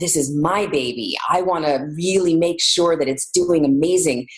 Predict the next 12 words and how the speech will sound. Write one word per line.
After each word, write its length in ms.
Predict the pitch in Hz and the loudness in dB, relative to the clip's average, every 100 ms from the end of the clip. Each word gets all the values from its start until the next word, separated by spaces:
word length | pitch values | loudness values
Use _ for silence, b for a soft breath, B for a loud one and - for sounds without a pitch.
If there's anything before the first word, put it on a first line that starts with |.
| B - | B -6
And 120 | 185 | -2
if 140 | 190 185 | -2 -2
we 160 | 196 | -4
don't 360 | - 254 339 - | -2 -2 -2 -4
reserve 600 | 233 220 165 175 175 170 | -2 -2 0 2 2 0
some 600 | - - - 170 175 175 | 0 0 0 0 -2 -2
of 140 | 160 | -2
our 160 | 160 151 | -2 -4
energy 520 | 151 151 151 143 139 139 | -2 -2 -2 0 0 0
for 140 | 151 | -2
our 140 | - 127 | -2 -4
relationship, 880 | 110 113 214 - 113 - - - | -4 -2 0 -2 -4 -4 -4 -4